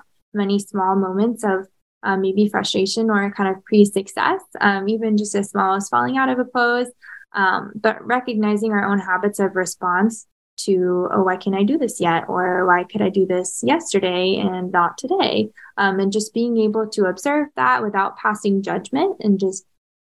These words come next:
kind of giving it whatever's in our body today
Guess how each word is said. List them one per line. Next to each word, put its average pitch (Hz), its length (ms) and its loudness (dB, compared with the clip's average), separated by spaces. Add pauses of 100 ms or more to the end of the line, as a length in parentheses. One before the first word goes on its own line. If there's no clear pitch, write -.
(140)
kind 196 140 0
of 185 180 0 (340)
giving 220 300 0
it 196 100 0
whatever's 196 440 0
in 196 100 -2
our 185 120 -8
body 208 320 2
today 214 600 0